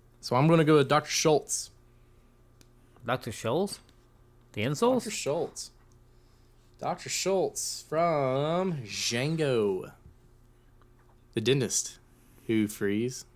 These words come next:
Speaker 1: Django and helps him find his wife.
Speaker 2: The Django?
Speaker 1: The Django. Doctor Schultz.
Speaker 2: Hmm.
Speaker 1: Played by, man, I forgot his name.
Speaker 2: Ewan McGregor.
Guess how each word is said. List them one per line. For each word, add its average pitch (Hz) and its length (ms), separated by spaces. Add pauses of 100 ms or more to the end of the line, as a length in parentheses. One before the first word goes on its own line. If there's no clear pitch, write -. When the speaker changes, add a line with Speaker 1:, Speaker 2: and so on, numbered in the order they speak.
(680)
Speaker 1:
Django 110 680
and 101 100
helps 98 240
him 110 100
find 101 220
his 101 120
wife. 120 380 (1500)
Speaker 2:
The 110 100
Django? 113 600 (880)
Speaker 1:
The 101 120
Django. 104 600 (460)
Doctor - 240
Schultz. - 720 (140)
Speaker 2:
Hmm. 107 220 (340)
Speaker 1:
Played 160 400
by, 104 920 (2000)
man, 110 280
I 92 40
forgot 95 260
his 95 160
name. 98 140
Speaker 2:
Ewan 117 200
McGregor. 101 520